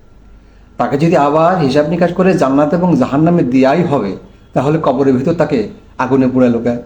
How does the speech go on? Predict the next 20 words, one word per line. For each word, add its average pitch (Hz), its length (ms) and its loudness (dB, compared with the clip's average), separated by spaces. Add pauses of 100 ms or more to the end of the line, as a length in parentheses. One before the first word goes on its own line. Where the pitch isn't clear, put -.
(420)
ফেরেশতা 139 280 0
দিয়ে 131 160 2
আযাব 123 280 2
দেওয়া 117 140 -2
হইলো 113 140 -2
কে? 120 160 -4 (320)
কেন? 147 120 0 (720)
এগুলো 185 260 2
কেন 101 260 -2
করলো? 98 200 -6 (140)
কেন 120 180 0
করলো 104 220 -2
আল্লাহ? 101 220 -8 (440)
এগুলো 160 200 0
কেন 131 180 -2
করে? 104 220 -4 (600)
বা 123 100 2
এগুলো 139 280 2
কে-, 143 200 -6
এগুলো, 147 360 0